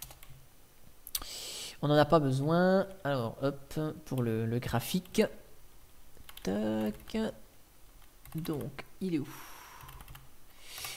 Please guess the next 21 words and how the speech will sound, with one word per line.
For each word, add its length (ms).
Graphique 260
support, 460
voilà. 360
Donc 140
on 80
a 80
le, 340
on 120
a 60
ça. 420
Donc 80
celui-là 180
je 80
vais 60
le 60
laisser, 560
ça 200
je 60
vais 80
le 60
laisser. 380